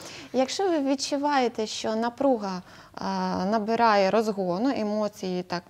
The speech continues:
підпирають, е, зупиніться і спробуйте по максимуму розслабити м'язи свого обличчя. От чим більше ми розслабляємо м'язи свого обличчя, ем, да, так, розслабити, м, по максимуму м'язи свого обличчя,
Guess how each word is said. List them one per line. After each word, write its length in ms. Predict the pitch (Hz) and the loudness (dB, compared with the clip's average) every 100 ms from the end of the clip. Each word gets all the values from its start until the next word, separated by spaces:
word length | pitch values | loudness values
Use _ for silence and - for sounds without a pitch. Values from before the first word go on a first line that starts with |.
| - | -14
підпирають, 800 | - - 202 175 170 240 359 - - - - - | -12 -2 0 2 2 2 0 -4 -18 -18 -20 -10
е, 540 | 226 220 220 220 - 214 | -4 -2 0 -2 -2 -2
зупиніться 840 | 214 262 294 269 240 294 - 370 392 | 0 2 6 6 6 2 0 0 0
і 80 | - | -2
спробуйте 600 | 262 - 330 294 262 262 | -6 0 2 4 2 -2
по 160 | 247 240 | -4 0
максимуму 680 | 240 302 - - 285 247 220 | 0 0 -2 -4 -2 -2 -2
розслабити 680 | 226 - 262 220 269 269 233 | -8 -4 -2 0 0 -2 -4
м'язи 480 | 208 220 254 254 | -2 -2 -2 -2
свого 400 | 233 - 220 208 | -4 -2 -2 -2
обличчя. 580 | 214 185 185 156 - - - - - - - | -2 0 0 -2 -4 -12 -14 -20 -20 -20 -10
От 220 | - 247 - | -6 -6 0
чим 220 | 311 302 | 2 4
більше 320 | 285 226 226 | 4 0 -4
ми 140 | 214 | -4
розслабляємо 800 | 214 220 - 208 220 214 196 196 | -4 -6 -6 -4 -2 -2 -2 -4
м'язи 400 | 202 208 196 190 | -4 -4 -6 -6
свого 400 | 185 - 190 185 - | -8 -6 -8 -8 -10
обличчя, 580 | 208 247 440 494 - 254 - - - - - - _ - | -10 -4 -2 -2 -4 -6 -8 -20 -20 -20 -20 -20 _ -8
ем, 460 | 220 214 214 208 196 - _ _ _ _ _ _ - - | -4 -2 -2 -4 -8 -14 _ _ _ _ _ _ -8 0
да, 260 | 247 233 | 4 4
так, 320 | 175 208 160 208 | 4 -2 -2 -4
розслабити, 600 | 233 - 294 285 247 226 - - | -4 0 2 2 0 -4 -6 -14
м, 240 | - 202 208 | -8 -8 -4
по 100 | 220 | 0
максимуму 500 | 262 359 - 262 233 | 0 0 -2 -2 0
м'язи 280 | 247 269 240 | 0 -2 -4
свого 340 | - 226 214 | -4 -4 -2
обличчя, 460 | 202 247 440 - | -2 2 0 0